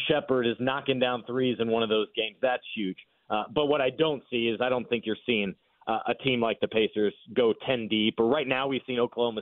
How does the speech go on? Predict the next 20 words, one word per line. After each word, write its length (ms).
City 260
go 320
eleven 280
deep. 200
Right 200
now, 320
that, 160
that 180
rarely 540
continues 560
when 120
you 100
come 180
to 60
the 80
playoffs. 540
When, 200
when 160
the 80
game 240